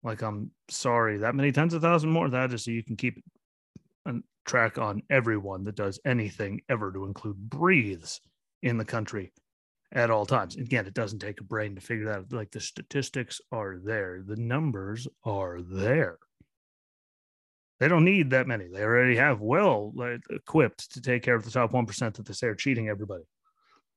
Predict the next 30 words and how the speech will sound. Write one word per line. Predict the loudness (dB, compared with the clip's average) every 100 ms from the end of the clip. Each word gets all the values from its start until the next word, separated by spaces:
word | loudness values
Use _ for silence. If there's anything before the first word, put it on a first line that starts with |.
| _
That's | -2 0
so | 0
they | -2
can |
keep | -2 -2
track | -2 -2 -4
of | -8
everyone | -8 -10
else. | -10 -12 -18
That's | -10
the | -4
only | -2
reason | 0 -2
why |
you | -4
need, | -6
what, | -10 -10
sixty, | -12 -12 -14 -12 -8
fifty, | -8 -6
sixty | -4 -4 -2 0
thousand | 4 4 4 2 2
new | 0 -4 _ _ _ _ _ -4
employees | 0 4 4 4
in | -2
the | -2
I | -2
R | -2
S. | -4 -4
And, | -4 -6 -8 _ _ _ _ _ _ _ _ -2
like, | 2 2 -2